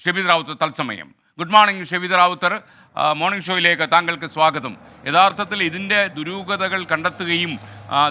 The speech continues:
ദുരൂഹതകൾക്കും പിന്നിൽ മറഞ്ഞിരിക്കുന്ന ശക്തികളെ തേടിപ്പിടിക്കുകയും അത് സമൂഹത്തിന് മുന്നിൽ അനാവരണം ചെയ്യുകയും ചെയ്യേണ്ടതാണ് പോലീസിൻ്റെ ഏറ്റവും വലിയ ജോലി. ഇനിയൊരു മരണം ഈ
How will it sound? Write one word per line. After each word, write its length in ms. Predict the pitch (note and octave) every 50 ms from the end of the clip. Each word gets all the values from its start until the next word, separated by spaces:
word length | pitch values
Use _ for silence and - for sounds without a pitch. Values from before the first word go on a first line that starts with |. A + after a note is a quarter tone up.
| B2+
ദുരൂഹതകൾക്കും 920 | C3+ D3+ D#3+ F3 E3 F#3 F#3 F3 F3+ F3+ F#3 F3 - F#3+ F3 E3+ D#3+ C#3 A#2
പിന്നിൽ 220 | D3+ D3+ F#3 F#3+ F#3
മറഞ്ഞിരിക്കുന്ന 600 | E3+ D#3+ D#3 E3 E3 F3 E3+ E3 F3 E3+ E3 D#3+ -
ശക്തികളെ 340 | D#3 D3 - F#3 F#3 F3 E3+
തേടിപ്പിടിക്കുകയും 760 | - - D#3 E3 F3+ D#3 E3+ E3 D3 D#3+ E3 D3+ D#3 C#3 A2 - - - - - C#3+ D#3+
അത് 140 | F3 A3
സമൂഹത്തിന് 540 | A3 F3 F3 F3 G3 G3 G#3+ G#3 G#3+ G3+ F#3+
മുന്നിൽ 220 | F#3 F3+ F3 F3 E3 D#3
അനാവരണം 440 | E3+ F#3 G3 F#3+ G3 F#3+ F#3+ F3+ D3
ചെയ്യുകയും 280 | E3+ D#3+ D#3+ D#3+ D3
ചെയ്യേണ്ടതാണ് 400 | D3 D#3 D3+ D#3+ D#3+ D#3 C#3+ D3 C3+ A2
പോലീസിൻ്റെ 340 | D3+ D#3 E3 D3 E3 D#3 D#3
ഏറ്റവും 140 | D3+ E3 E3
വലിയ 120 | D#3+ D#3+ D3
ജോലി. 260 | D#3 D#3 F3 G3 G3 - - - - -
ഇനിയൊരു 420 | D#3+ F3+ G#3 B3 C4 B3+ A#3+ A3
മരണം 480 | G#3 F#3 D#3+ D#3 D#3+ E3 F3+ F#3 F3+ E3
ഈ 80 | D#3+